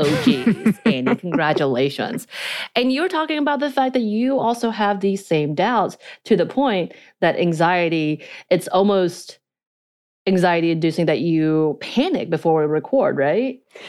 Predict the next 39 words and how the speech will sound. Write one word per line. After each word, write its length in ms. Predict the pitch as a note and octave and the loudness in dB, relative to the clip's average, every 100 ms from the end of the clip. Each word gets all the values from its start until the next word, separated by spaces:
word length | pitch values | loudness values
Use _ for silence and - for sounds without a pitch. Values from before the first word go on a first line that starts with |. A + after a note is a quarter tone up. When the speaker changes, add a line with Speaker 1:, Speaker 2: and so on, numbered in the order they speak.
| - - - | -20 -6 2
Speaker 2:
Yes. 580 | E3+ E3 B2+ F3+ - - - | 2 2 -2 -4 -8 -6 0
Um, 640 | D#3 D#3 D#3+ D#3 D#3 D3+ | 0 2 0 0 0 -4
so 840 | - - E3+ D#3+ D#3 D#3 D#3 D3+ D3+ _ _ _ _ _ - | -8 -2 2 4 4 2 2 0 -2 _ _ _ _ _ 0
even 340 | F#3 G3 F#3 | 0 2 0
years 500 | E3 D#3 E3 E3 D#3 | 0 0 0 0 -2
into 300 | D3 C#3+ D3 | -2 -2 2
this, 180 | C#3 C3 | 2 2
and 140 | G3 | 0
I 80 | A3+ | 2
know 120 | D4+ - | 0 0
we 140 | D4+ | 0
actually 220 | G#4 G4 | 0 2
discussed 300 | C#4+ B3 G3+ | 0 0 0
this 160 | F#3+ F3+ | 0 2
recently 680 | F#3 A#3+ A3 C3+ C#3 C#3 C3+ | 0 2 0 0 0 0 -2
on 220 | C#3 C#3 | 0 2
an 80 | C#3 | 0
episode. 320 | C#3 D3 C3+ | -2 0 0
Samantha 260 | - E3 G#3 | 2 0 2
and 100 | F3+ | 0
I 240 | D#3 D3 - D#3+ | -2 -4 -4 0
handle 340 | C#3 C#3 B2 | 0 0 -4
stress 400 | - - A2+ - | -4 0 0 0
very 200 | G#2 D2 | 0 0
differently. 500 | - C2+ - - - - - - _ - | -2 -4 -4 -6 -8 -10 -20 -20 _ -2
But 160 | D#3+ | 2
one 220 | D#3+ E3+ E3+ | 4 2 2
of 80 | |
my 140 | F3 D#3 | 0 0
things 280 | D#3 D3+ D3 | 0 0 2
is 220 | D3 C#3 C#3 | 0 0 -2
I 100 | D3+ | -2
still, 760 | - - D3+ D3+ D#3 D#3 D3+ - _ _ _ _ _ | -4 -2 0 2 2 0 -2 -8 _ _ _ _ _
I 60 | D3 | -2
think 240 | - E3+ | 0 2
when 100 | G3+ | 2
I 100 | D3+ | 0
first 560 | C#3 - D#3 E3 E3 - | -2 0 2 2 0 -4
started 720 | - D3 D3 C#3 C3+ C3+ C#3 | 0 2 2 2 2 0 -2